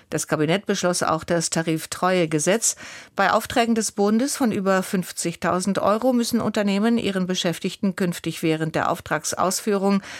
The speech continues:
tarifvertragliche Arbeitsbedingungen garantieren.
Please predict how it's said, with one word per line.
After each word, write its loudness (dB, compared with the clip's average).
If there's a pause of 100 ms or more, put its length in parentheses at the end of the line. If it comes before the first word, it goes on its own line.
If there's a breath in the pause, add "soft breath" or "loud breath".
(180 loud breath)
tarifvertragliche 0
Arbeitsbedingungen 0
garantieren. 0